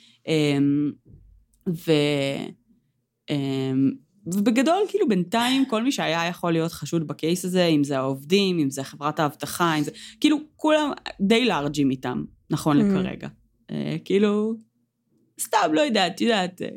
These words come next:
Speaker 1: אה, בהרגשה שלי זה קצת, אה,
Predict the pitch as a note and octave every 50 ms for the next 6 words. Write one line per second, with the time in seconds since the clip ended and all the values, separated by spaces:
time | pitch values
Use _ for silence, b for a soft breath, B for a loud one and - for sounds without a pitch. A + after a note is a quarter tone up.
0 | - - _ _ _ B B B B B B B B B B _ - F3+ E3 D#3+
1 | E3 E3 E3 D#3+ E3+ F#3 - - - - - - G#3+ B3 A#3+ A#3 A#3+ C#4 C4+ -
2 | D#4 D#4+ D4 - C4+ B3 A#3+ A3+ G3+ F3+ E3 D#3+ D#3+ - - F3 E3+ E3 E3+ -
3 | F3 E3+ D#3+ D#3+ D#3 D3 C#3+ C3+